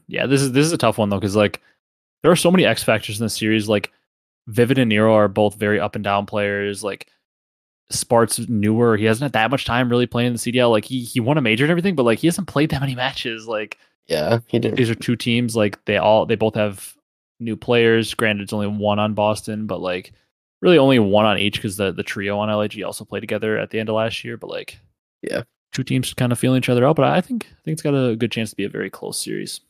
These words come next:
Speaker 2: Yeah, definitely. Good Sunday, though, too, for the
Speaker 1: Yeah,
Speaker 2: matches.
Speaker 1: so what, we, we picked all the same on Friday. We were only different on the London, Texas on Saturday, but then
Speaker 2: <laughs>
Speaker 1: Sunday, we were different on the three of the four.
Speaker 2: Yep.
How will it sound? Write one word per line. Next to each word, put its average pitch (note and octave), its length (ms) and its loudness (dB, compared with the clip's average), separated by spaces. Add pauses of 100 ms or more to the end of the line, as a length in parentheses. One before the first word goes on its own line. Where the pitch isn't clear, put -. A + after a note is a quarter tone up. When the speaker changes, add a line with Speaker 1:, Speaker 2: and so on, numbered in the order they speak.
(760)
Speaker 2:
Yeah, G#2+ 100 -4
definitely. G2+ 460 -10 (100)
Good C3 180 2
Sunday, F#2 300 0
though, D2 240 -4
too, - 320 -8 (340)
for - 100 -12
the - 60 -14
Speaker 1:
Yeah, G#2+ 140 -2
Speaker 2:
matches. B2 220 -8
Speaker 1:
so C3 60 2
what, A2+ 220 4
we, G#2 320 2 (480)
we - 60 -12
picked - 180 -2
all A2+ 180 4
the B2+ 80 0
same B2+ 220 2
on A#2+ 120 2
Friday. A#2 540 2
We G#2+ 420 -2 (720)
were B2 140 -6
only A#2+ 280 0
different A2+ 500 -4
on G2 600 -4
the G#2 100 -6
London, A2 520 -4
Texas - 420 -8
on G2 140 -14
Saturday, A#2 600 0
but D#3 120 2
then A2 100 2
Speaker 2:
<laughs> C3+ 100 -2 (160)
Speaker 1:
Sunday, G#2 240 2 (520)
we B2 80 -4
were A2 100 -2
different A#2+ 340 -4
on A2 200 -2
the G2 520 -2 (380)
three C3+ 200 0
of B2 80 0
the G#2 60 -8
four. A#2+ 380 -4 (280)
Speaker 2:
Yep. - 240 -2